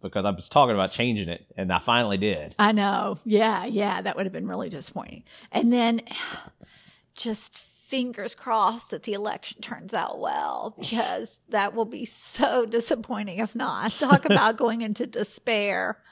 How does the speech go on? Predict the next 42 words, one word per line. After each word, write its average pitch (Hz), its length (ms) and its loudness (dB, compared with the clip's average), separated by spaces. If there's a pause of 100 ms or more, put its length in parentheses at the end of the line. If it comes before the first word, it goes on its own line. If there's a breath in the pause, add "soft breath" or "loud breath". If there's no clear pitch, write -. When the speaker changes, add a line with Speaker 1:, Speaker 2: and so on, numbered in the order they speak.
(500 loud breath)
Speaker 2:
Oh, 240 380 2 (160)
okay. 214 420 -2
But, 247 380 8
but 262 140 8
I'm 254 100 6
optimistic 269 760 2
and 202 140 -6
I'm 202 100 -4
like, 196 240 4
"That 247 220 4
could 240 120 -10
be 262 180 -2
Speaker 1:
<laughs> 214 40 -4
Speaker 2:
great. 254 520 -2 (280 loud breath)
We 262 100 -2
could 277 200 -2
end 247 280 -2
the 247 60 0
year 233 220 0
on 190 140 2
a 214 60 2
high 233 340 0
note 240 580 0
'cause - 420 -8 (500 soft breath)
we 226 80 -6
could 233 200 -8
see 233 200 -4
a 214 80 4
lot 226 240 2
of 226 160 -6 (340)
good 226 280 4
changes 240 600 -4
maybe 180 260 -4
happen." 185 360 -6
Who 240 140 -2
knows? 226 260 0
Maybe 233 280 -2
even 220 280 -4
a 208 40 -4
vaccine, 208 640 -4
but 175 120 -10
it - 120 -16